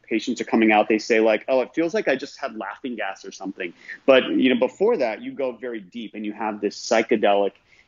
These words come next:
experience that can help you access subconscious material. It can help you to let go of things. Some people, I mean, I've seen just about everything, uh, it would, because ketamine works so differently on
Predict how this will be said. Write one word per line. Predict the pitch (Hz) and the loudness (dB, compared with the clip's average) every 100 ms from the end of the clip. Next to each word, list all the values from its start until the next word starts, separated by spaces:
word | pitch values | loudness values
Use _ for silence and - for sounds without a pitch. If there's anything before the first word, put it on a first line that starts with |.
| - | -6
experience | 113 - - 123 127 107 95 | -6 -6 0 4 6 4 0
that | 107 - | -6 -6
can | 113 | -8
help | - 135 127 | -2 -2 -2
you | 113 | -4
access | 120 110 - 110 | -4 -4 -6 -8
subconscious | - 117 98 - 120 113 107 | -4 -4 -6 -2 -2 0 -4
material. | 95 - - 160 160 156 147 143 - - _ | -8 -12 0 4 6 6 6 4 -2 -20 _
It | 127 | -8
can | 127 | -8
help | 110 131 131 | -6 -6 -6
you | 120 117 | -8 -10
to | - | -10
let | 95 95 | -12 -12
go | - 123 151 | -4 0 0
of | 139 | -2
things. | 151 139 139 127 | -2 0 0 0
Some | 127 127 | -2 -2
people, | 127 131 - 120 113 - - - | 0 -4 -2 0 0 -4 -10 0
I | |
mean, | 120 113 | 2 2
I've | 117 120 | -2 -6
seen | - 170 | 0 0
just | 127 127 - | 2 0 0
about | 110 92 | -2 2
everything, | 110 101 95 95 90 85 - - | 2 0 -4 -8 -10 -12 -18 -4
uh, | - 117 104 107 117 120 | 2 4 6 2 -2 -8
it | 131 139 131 | -4 -4 -4
would, | 135 131 | -6 -4
because | 139 - 156 139 - | -6 -4 -4 -4 -6
ketamine | - 135 135 127 | -6 -4 -4 -2
works | 117 113 | -4 -4
so | - 113 | -4 -4
differently | 110 104 98 - 113 | -4 -4 -8 -4 -2
on | 101 | -2